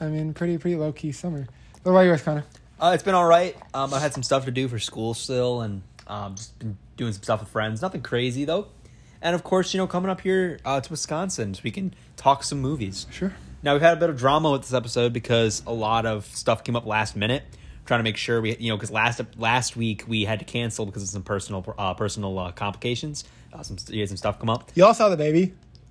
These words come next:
Speaker 2: Uh, yeah. We had, we actually, we, we found out we had all these kids we had to go own up for, and just some real, some real,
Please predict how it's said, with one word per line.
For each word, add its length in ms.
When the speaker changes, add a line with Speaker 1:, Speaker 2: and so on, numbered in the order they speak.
Speaker 2:
Uh, 220
yeah. 440
We 80
had, 300
we 80
actually, 520
we, 220
we 100
found 300
out 240
we 220
had 180
all 140
these 160
kids 240
we 80
had 100
to 60
go 160
own 160
up 160
for, 280
and 160
just 160
some 240
real, 320
some 220
real, 380